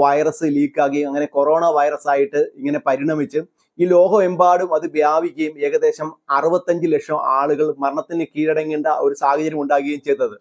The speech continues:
രണ്ടായിരത്തി ഇരുപത്തൊന്നിലാണ് ഇത്തരത്തിൽ മുന്നൂറോളം വൈറസുകളെ ഈ ലാബിൽ നിന്നും കാണാതായത്.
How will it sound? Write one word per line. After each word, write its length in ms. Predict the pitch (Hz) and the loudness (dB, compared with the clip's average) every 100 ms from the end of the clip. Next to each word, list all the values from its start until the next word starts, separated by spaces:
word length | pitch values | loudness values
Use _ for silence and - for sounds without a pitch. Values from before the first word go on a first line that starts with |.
| _ 165 | _ 0
രണ്ടായിരത്തി 540 | 185 220 247 254 269 | 2 4 4 2 2
ഇരുപത്തൊന്നിലാണ് 840 | 226 220 240 233 233 214 196 202 208 - 175 | 0 2 2 2 2 2 2 0 -2 -4 -4
ഇത്തരത്തിൽ 360 | 196 202 214 202 165 | 0 0 0 0 -2
മുന്നൂറോളം 560 | 170 196 208 208 202 165 | 0 2 4 4 4 2
വൈറസുകളെ 520 | 160 180 175 165 175 175 | 2 0 -4 -2 -2 -2
ഈ 40 | 170 160 | -4 0
ലാബിൽ 260 | 156 185 170 | 0 -2 -4
നിന്നും 180 | 160 170 165 | -8 -6 -4
കാണാതായത്. 540 | 165 180 170 147 120 | -2 0 2 2 0